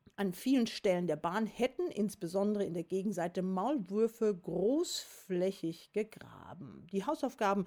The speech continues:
sind auch gleich mit aufgegeben worden. Bis zum nächsten Renntag sollte das dann vielleicht ja auch geschafft sein. Corona steht auch in der Überschrift der Absage von Saarbrücken für den ersten Renntag am Ostermontag. Noch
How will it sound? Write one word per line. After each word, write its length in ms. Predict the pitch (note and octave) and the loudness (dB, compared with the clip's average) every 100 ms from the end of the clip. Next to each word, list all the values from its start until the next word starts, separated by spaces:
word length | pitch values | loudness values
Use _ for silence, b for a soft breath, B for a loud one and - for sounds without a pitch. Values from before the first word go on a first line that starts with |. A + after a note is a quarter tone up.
| b b | b b
sind 240 | - G3 - | -4 -2 4
auch 160 | G3 | 4
gleich 180 | G3 F3 | 2 -2
mit 200 | F#3 - | -4 -2
aufgegeben 720 | E3 D#3+ F3+ D#3+ D#3 D#3+ F3+ | -2 -2 -8 -6 -4 -4 -6
worden. 320 | D3+ D3+ E3 | -4 -4 -4
Bis 240 | E3+ E3+ - | -4 -6 -6
zum 140 | E3+ | -6
nächsten 300 | E3 D#3+ - | -4 -4 -4
Renntag 380 | E3+ G#3 F#3+ E3+ | 0 0 2 -2
sollte 300 | F#3 F3 E3+ | 0 -2 -2
das 160 | D3 - | -6 -4
dann 160 | E3+ | -8
vielleicht 400 | - - C#3+ - _ | -8 -12 -12 -14 _
ja 120 | G3 | -2
auch 280 | - - - _ | -2 -8 -12 _
geschafft 560 | G3 - - - _ | -6 -6 -10 -14 _
sein. 240 | - - E3+ _ _ - | -14 -14 -16 _ _ 2
Corona 520 | C#4+ C4 F#4+ F#4 C4+ | 6 6 6 4 2
steht 320 | - A3 - | 2 -2 2
auch 160 | G3+ G#3+ | 2 4
in 80 | |
der 180 | F#3+ - | 2 2
Überschrift 720 | C4+ D4 A#3 - A3 G#3+ - | 0 2 2 2 -2 -2 -4
der 160 | G#3 - | -6 -2
Absage 640 | F3+ - F#3+ E3 F3 F3+ | -6 -4 -2 0 0 -4
von 200 | - G3 | -2 0
Saarbrücken 640 | F#3 F#3 F3 C4+ C#4 B3+ | 0 -2 -2 -2 2 2
für 240 | A#3+ - G3 | 2 0 2
den 240 | F#3+ - | 0 0
ersten 540 | F3 E3+ - - F3+ E3 | -4 -4 -6 -4 -4 -4
Renntag 640 | C#3 C#3 G#3 G3 E3+ - | -8 -6 -4 -2 -4 -2
am 260 | G3 G3+ G3+ | -2 -2 -2
Ostermontag. 1500 | G3 F#3+ - - E3+ F#3 F#3 G#3+ D4+ F#4+ - C#4 D4+ D4 - b b b F#3 | -2 -2 -2 -4 -2 0 2 4 4 2 0 -2 -4 -8 -18 b b b -2
Noch 540 | G3 G3+ A3 F4+ - | 2 4 4 2 -2